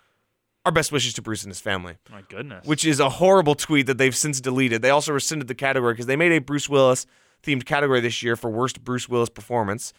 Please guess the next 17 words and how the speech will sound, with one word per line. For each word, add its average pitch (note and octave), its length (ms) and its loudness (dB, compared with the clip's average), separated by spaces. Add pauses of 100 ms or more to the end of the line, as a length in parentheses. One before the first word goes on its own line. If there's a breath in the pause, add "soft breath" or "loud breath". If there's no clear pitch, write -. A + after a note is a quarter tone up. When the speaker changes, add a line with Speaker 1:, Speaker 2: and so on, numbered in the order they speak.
(140 soft breath)
Speaker 1:
'Cause C#3 140 -12
for E3 60 0
those F3 140 6
who D#3 40 2
don't D3+ 100 4
know, D3 120 4
the B2 100 2
Razzies C3 380 2
are A#2+ 80 4
an A#2+ 60 2
award A#2 300 2
show B2 160 0
that G#2 220 0
gives A2+ 180 -4
out A#2 220 2
the A2 80 -8
worst A2 560 0